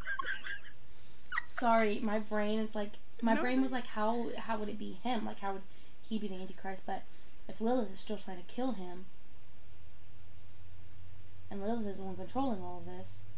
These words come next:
Speaker 1: then Sam is, like, the good guy in this, but, like, is he really the good guy in this? Because he's also, like, doing all this stuff with Ruby that's, like, clearly not good guy stuff. And, like, that
Speaker 2: <laughs>
Speaker 1: Antichrist is, like,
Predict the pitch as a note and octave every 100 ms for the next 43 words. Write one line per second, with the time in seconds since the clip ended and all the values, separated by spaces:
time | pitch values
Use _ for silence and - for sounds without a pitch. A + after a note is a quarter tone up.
0 | - - - - G3 - A#3+ A#3 G3+ F#3+
1 | - F#3+ G#3+ A3+ F#3+ F#3 F#3 F#3 F#3+ F#3+
2 | G3 - G#3 F#3+ - F#3 F#3+ F3+ G#3+ A#3
3 | A#3+ B3 B3 A3+ A3+ A#3+ A#3+ A3 G#3 F#3+
4 | F#3+ G3+ G#3 F#3+ F#3+ F#3 - - - G#3+
5 | G3+ F#3+ G3 G3 G3+ G3+ F#3+ G3 C4+ G3
6 | G3 F#3+ G3+ G#3 A3+ C4 A3+ F#3+ G3 G3
7 | F#3+ F#3 A#3 F#3+ - - - - - -
8 | - - - - - - - - G#3 G3+
9 | G3+ G#3 A3+ A#3+ C#4+ - G3+ G3 G#3 -
10 | G3+ G3+ F#3+